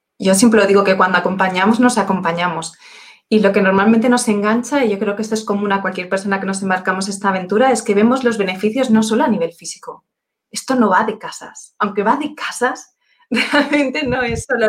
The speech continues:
la casa física, sino también nuestra casa, nuestra casa como nuestro cuerpo y nuestra casa como, como incluso a nivel espiritual. ¿Qué, qué, qué sientes tú en relación a esto?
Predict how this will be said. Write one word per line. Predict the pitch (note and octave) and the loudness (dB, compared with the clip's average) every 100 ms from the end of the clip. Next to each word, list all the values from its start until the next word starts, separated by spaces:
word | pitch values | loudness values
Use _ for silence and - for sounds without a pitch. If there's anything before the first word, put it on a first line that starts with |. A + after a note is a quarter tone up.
| G#3 | 0
la | A3 | -2
casa | A#3 A3+ G#3 G3 | -4 -6 -10 -12
física, | C#4 D4 A3+ D#3+ D#3 _ _ _ _ | -10 -8 -8 -8 -8 _ _ _ _
sino | - G#3 | -4 -2
también | G3 G3 C4 | 0 0 -2
nuestra | - G3+ - | -2 -6 -2
casa, | G#3+ C#4+ G3 E3+ - | -2 -2 -6 -8 -10
nuestra | E3+ - G3 | -12 -8 -4
casa | G#3 B3+ | -4 -4
como | C4 A#3+ | -4 -4
nuestro | G3+ F#3+ F#3+ E3+ | -2 -4 -6 -6
cuerpo | G3 A3+ - D#4 F#4 - _ _ _ | -2 -4 -2 -4 -4 -8 _ _ _
y | G#3 | -2
nuestra | F#3+ F#3+ F#3 | 0 -2 -4
casa | F#3+ F#3+ C#4+ | -2 -2 -2
como, | B3+ G#3+ D3 - _ | 0 0 -2 -8 _
como | G#3+ G3+ | -2 -2
incluso | F#3+ G3 G3 | -2 -4 -4
a | |
nivel | F3+ F3 C4+ | -2 0 -2
espiritual. | C#4+ A#3 G3+ E3+ E3+ C4 - - _ _ _ _ _ _ - | -2 -4 -2 2 2 2 -2 -12 _ _ _ _ _ _ -2
¿Qué, | A3 F3 - _ _ _ | 0 0 -4 _ _ _
qué, | A#3+ A#3 A3 A3 | 2 4 4 2
qué | A#3 | -2
sientes | C#4 C4 B3+ - | 0 0 -2 -2
tú | A#3+ | 0
en | G#3 | 0
relación | F3+ F3 F#3 F3 | -2 -10 -10 -10
a | E3+ | -10
esto? | - E3+ E3+ E3 | -10 -12 -12 -14